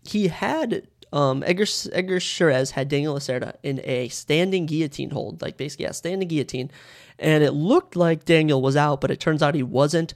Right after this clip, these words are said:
So the fight was ruled a no contest. They rebook it in October, and I don't know what happened. I don't know. Do they have details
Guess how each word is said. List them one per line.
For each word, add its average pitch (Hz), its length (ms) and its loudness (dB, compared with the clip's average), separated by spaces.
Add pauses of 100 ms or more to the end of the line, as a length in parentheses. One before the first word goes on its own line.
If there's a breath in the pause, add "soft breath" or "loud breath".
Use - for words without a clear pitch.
(200 loud breath)
So 139 160 -2
the 139 60 -8
fight 170 140 4
was 143 120 -4
ruled 156 160 -2
a 147 40 -2
no 131 140 -2
contest. 180 680 -6 (240 loud breath)
They 180 140 6
rebook 254 760 2
it 147 300 2
in 180 160 6
October, 170 640 2 (320 loud breath)
and 175 240 2
I - 160 -10
don't 370 180 0
know 226 180 2
what 156 600 -4
happened. 185 580 -6 (320 loud breath)
I - 60 -2
don't 185 80 4
know. 190 80 4
Do 170 140 2
they 202 80 8
have 196 200 -2
details 190 600 -2